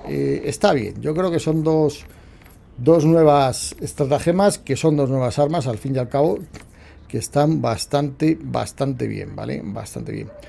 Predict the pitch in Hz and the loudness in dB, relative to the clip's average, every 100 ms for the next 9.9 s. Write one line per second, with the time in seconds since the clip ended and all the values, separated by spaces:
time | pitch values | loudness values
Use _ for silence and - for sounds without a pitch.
0 | - - - 170 180 160 - 127 - 127 | -20 -10 0 4 4 4 0 -4 -4 -4
1 | 135 - 143 139 139 143 135 139 139 160 | -4 -2 -2 0 0 -2 -2 0 2 4
2 | 156 127 160 135 120 135 151 143 - 151 | 2 2 2 2 0 -2 0 0 0 0
3 | 120 98 - - 139 143 135 127 120 - | 0 -4 -10 -2 2 4 4 0 -6 -10
4 | - - 160 160 135 131 156 147 120 - | -18 -4 2 2 2 2 2 2 0 -2
5 | 127 165 139 127 131 160 202 - 208 240 | -2 0 0 0 -2 0 -2 0 0 0
6 | 247 - - - - 170 170 202 226 151 | -4 -14 -18 -20 -4 6 8 10 10 10
7 | 151 160 110 - - - 147 165 196 226 | 10 8 6 -6 -10 0 6 6 8 6
8 | 247 220 - - - - 139 143 202 247 | 6 4 -8 -20 -20 -10 -2 2 6 6
9 | 175 165 139 - 196 185 208 247 | 6 4 4 2 4 6 6 4